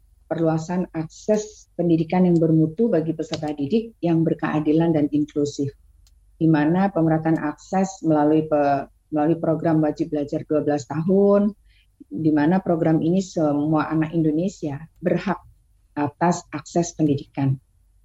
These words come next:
Dan yang lebih spesifik kita dapat lihat melalui kebijakan P P D B, tidak ada ketentuan rasio jumlah murid laki-laki maupun perempuan yang dibatasi.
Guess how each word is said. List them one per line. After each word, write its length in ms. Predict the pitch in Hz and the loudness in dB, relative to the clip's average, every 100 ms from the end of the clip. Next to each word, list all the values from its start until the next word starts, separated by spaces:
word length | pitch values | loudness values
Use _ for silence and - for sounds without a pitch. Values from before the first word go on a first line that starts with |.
| _ | _
Dan 320 | 165 160 156 156 156 156 156 160 | 0 2 4 4 4 4 2 2
yang 120 | 160 | 2
lebih 160 | 160 160 | 2 0
spesifik 800 | - 151 156 170 165 214 220 - | -4 -4 -2 -2 -2 -2 -2 -6
kita 120 | 165 | -4
dapat 280 | 156 156 156 | -4 -4 -6
lihat 440 | 160 156 151 226 - - | -4 -4 -2 -4 -6 -16
melalui 320 | 147 151 160 | -6 0 0
kebijakan 560 | 156 151 151 151 160 151 | -2 -4 -2 -2 -2 -6
P 80 | 156 | -4
P 80 | - | -4
D 80 | 147 143 | 0 0
B, 60 | 143 175 285 - - - - | 2 2 2 -4 -20 -20 -4
tidak 280 | 160 165 - | 0 0 -2
ada 680 | 151 151 - 180 208 226 226 | -6 -6 0 2 2 2 0
ketentuan 920 | 175 - - 165 160 165 156 175 202 | -4 -8 -4 0 0 2 2 2 2
rasio 600 | 214 180 160 160 175 185 | 2 0 -2 -2 0 2
jumlah 400 | 196 165 156 156 | 2 0 0 0
murid 240 | 160 165 160 | -2 -2 -2
laki-laki 840 | 156 156 170 147 135 - 226 233 226 | -6 -6 -2 -2 -4 -4 -2 0 0
maupun 480 | 147 143 - 180 170 | 0 0 0 -2 -2
perempuan 560 | 156 151 - 156 175 | -4 -6 -2 2 2
yang 160 | 170 143 | 2 0
dibatasi. 720 | 139 - 135 - - - - | -4 -10 -12 -12 -20 -18 -18